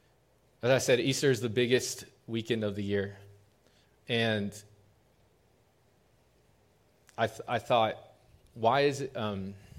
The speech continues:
why is it the biggest weekend? Why do we prepare for it bigger than any other weekend. And then I had this thought, wasn't God here last week?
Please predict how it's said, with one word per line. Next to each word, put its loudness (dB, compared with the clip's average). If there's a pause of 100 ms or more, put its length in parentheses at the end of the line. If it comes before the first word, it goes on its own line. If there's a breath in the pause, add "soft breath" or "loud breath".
(1080 loud breath)
why 8
is 4
it 0
the -2
biggest -2
weekend? -4 (2750 soft breath)
Why 4
do 4
we 0
prepare -4
for -6
it -12 (680)
bigger 4
than -2
any -2
other 0
weekend. -6 (720 soft breath)
And -4
then 2
I 2
had 2
this -4
thought, 2
wasn't -4
God 0
here -2
last -6
week? -10